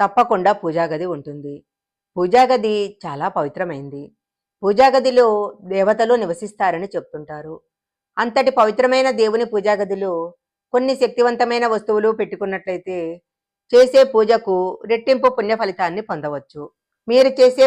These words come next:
పూజలన్నీ ఖచ్చితంగా దేవుని పాదాల దగ్గరకు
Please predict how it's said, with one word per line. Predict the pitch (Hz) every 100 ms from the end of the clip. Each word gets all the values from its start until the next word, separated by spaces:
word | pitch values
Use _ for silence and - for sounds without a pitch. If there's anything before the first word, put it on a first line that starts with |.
| 262
పూజలన్నీ | 220 220 226 208 202 185 190 190
ఖచ్చితంగా | 226 233 254 233 220 214 190 190 _ _ _ -
దేవుని | 196 220 254 262
పాదాల | 202 180 202 220
దగ్గరకు | 208 202 226